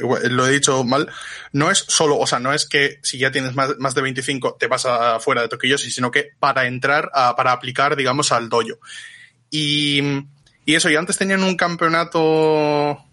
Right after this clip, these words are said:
eh, singles, que es el Indie Junior, que viene de la época de F M W, pero ¿cuál es el tema? Que este campeonato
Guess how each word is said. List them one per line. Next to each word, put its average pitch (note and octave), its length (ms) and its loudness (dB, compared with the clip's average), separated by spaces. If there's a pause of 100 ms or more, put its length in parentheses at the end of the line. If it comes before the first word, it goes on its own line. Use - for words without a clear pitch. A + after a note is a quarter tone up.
(680)
eh, B2+ 1200 2
singles, F#3 640 0 (180)
que B2+ 80 0
es B2+ 140 4
el C3+ 80 0
Indie B2+ 280 0
Junior, D#3+ 480 2
que A#2+ 140 0
viene B2+ 280 0
de B2 120 0
la A#2+ 140 2
época B2 260 0
de A#2+ 140 2
F C3 100 -2
M B2 100 -2
W, C3+ 360 0 (800)
pero F3 300 2
¿cuál D#3+ 140 2
es D#3 80 -2
el D3+ 100 0
tema? D3+ 260 0
Que B2+ 140 2
este C3+ 240 0
campeonato C3+ 720 -2